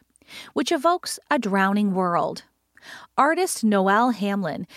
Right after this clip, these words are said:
used more than twenty life jackets repurposed with materials taken from discarded clothing,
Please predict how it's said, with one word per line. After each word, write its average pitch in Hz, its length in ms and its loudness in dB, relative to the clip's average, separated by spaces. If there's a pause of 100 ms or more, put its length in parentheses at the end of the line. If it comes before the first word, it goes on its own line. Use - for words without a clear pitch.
(140)
used 277 400 0
more 240 200 4
than 214 180 0
twenty 339 420 -2
life 226 300 0
jackets - 460 -6
repurposed 262 800 -4
with 208 100 -6
materials 214 640 -2
taken 302 380 -4
from 196 220 -4
discarded 208 600 -4
clothing, 202 600 -4